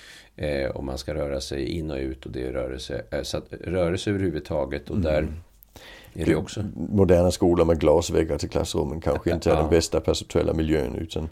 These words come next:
Speaker 1: Nej, det har vi ju sett. Alltså, kommer man in i de skolorna så är det väldigt ofta som det är upptejpat saker och ting på väggarna, för att
Speaker 2: Ja.
Speaker 1: man har ju liksom, det, det är för svårt att, att ta dem. Alltså,
Speaker 2: Mm.
Speaker 1: det, det blir för mycket intryck när
Speaker 2: Det blir
Speaker 1: folk
Speaker 2: för mycket
Speaker 1: springer i
Speaker 2: intryck.
Speaker 1: korridoren.
Speaker 2: Ja,
Speaker 1: Då tittar
Speaker 2: precis.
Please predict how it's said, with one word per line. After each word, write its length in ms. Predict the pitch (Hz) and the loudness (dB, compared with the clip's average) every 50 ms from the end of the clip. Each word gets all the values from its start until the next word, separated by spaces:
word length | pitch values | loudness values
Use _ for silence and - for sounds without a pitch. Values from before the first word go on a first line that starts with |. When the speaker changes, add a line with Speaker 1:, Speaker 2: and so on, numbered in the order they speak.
| _ - | _ -2
Speaker 1:
Nej, 140 | - 76 78 | 0 2 2
det 60 | 104 | 4
har 160 | 101 107 90 | 4 2 2
vi 160 | 87 82 78 | 2 2 2
ju 320 | 73 71 69 65 67 69 64 | 2 2 2 2 2 0 0
sett. 380 | - - 73 64 - - - 67 64 - | 0 0 0 0 -2 -4 -6 -6 -4 -2
Alltså, 200 | 60 - - - | -4 -4 -4 -6
kommer 240 | - - - 80 76 | -6 -4 -4 -2 -2
man 120 | 69 69 80 | -2 -2 0
in 140 | 101 101 | 0 0
i 60 | 98 87 | 0 0
de 180 | 67 64 67 | -2 -4 -6
skolorna 380 | - - 76 76 71 67 67 67 | -6 -6 -6 -6 -4 -4 -6 -6
så 120 | - - | -6 -6
är 20 | 76 | -4
det 60 | 71 | -4
väldigt 200 | 67 67 69 - | -4 -4 -4 -4
ofta 280 | 80 80 - - - - | -6 -8 -6 -8 -10 -10
som 160 | - - 67 | -8 -8 -6
det 60 | - | -4
är 40 | 69 | -4
upptejpat 540 | 67 - - - - 90 - - - - - | -6 -6 -8 -6 -4 -4 -4 -4 -8 -8 -6
saker 280 | - - - - - | -6 -8 -8 -8 -10
och 60 | - - | -12 -12
ting 120 | - - | -12 -12
på 100 | - - | -10 -8
väggarna, 420 | 57 57 55 - - 73 73 64 | -8 -8 -6 -8 -8 -8 -8 -8
för 120 | - - 73 | -10 -6 -2
att 40 | - | 0
Speaker 2:
Ja. 120 | 80 76 | 2 2
Speaker 1:
man 100 | - 76 | 0 -2
har 100 | 76 71 | -4 -4
ju 80 | 71 69 | -4 -6
liksom, 300 | - 76 - - 64 - - - - - - - 62 - | -6 -8 -10 -10 -10 -10 -12 -12 -14 -14 -14 -16 -16 -14
det, 160 | - - - - - | -12 -10 -10 -8 -6
det 100 | - 76 | -6 -6
är 40 | 76 | -4
för 100 | - 73 | -6 -6
svårt 420 | - - - 87 85 73 - - | -6 -4 -4 -2 -4 -4 -4 -6
att, 320 | - - - - - - - _ _ _ - - - - - - - _ _ _ | -8 -8 -10 -12 -20 -20 -20 _ _ _ -20 -20 -20 -20 -20 -20 -20 _ _ _
att 140 | - - - | -14 -12 -4
ta 220 | - 92 76 78 | -2 0 0 0
dem. 340 | - - - - - - - - | 0 -4 -6 -8 -10 -10 -10 -10
Alltså, 300 | - 65 - - 64 62 62 - - - - | -10 -8 -8 -8 -8 -8 -10 -12 -16 -8 -4
Speaker 2:
Mm. 320 | 90 92 78 69 64 65 65 82 87 85 | -4 -2 -2 -2 -4 -6 -8 -8 -10 -12
Speaker 1:
det, 180 | - - - 85 | -14 -12 -12 -10
det 160 | - 82 80 | -8 -6 -4
blir 120 | 80 90 | -4 -4
för 100 | - - | -4 -4
mycket 160 | 69 78 - | -6 -6 -4
intryck 420 | 73 71 65 58 - - 95 - - | -4 -4 -4 -4 -4 -6 -6 -6 -6
när 80 | 65 | -6
Speaker 2:
Det 80 | 65 - | -4 -2
blir 40 | - | 0
Speaker 1:
folk 100 | 98 90 | 0 0
Speaker 2:
för 60 | 90 | 0
mycket 20 | 92 | 0
Speaker 1:
springer 180 | 82 78 76 | 0 0 0
i 20 | - | -2
Speaker 2:
intryck. 80 | 82 - | -2 -2
Speaker 1:
korridoren. 400 | 71 73 71 69 85 85 76 65 | -4 -4 -4 -2 -2 -2 -2 -2
Speaker 2:
Ja, 60 | 73 | -4
Speaker 1:
Då 60 | 82 82 | -4 -4
tittar 240 | - 90 - - | -4 -4 -6 -6
Speaker 2:
precis. 80 | 110 - | -6 -8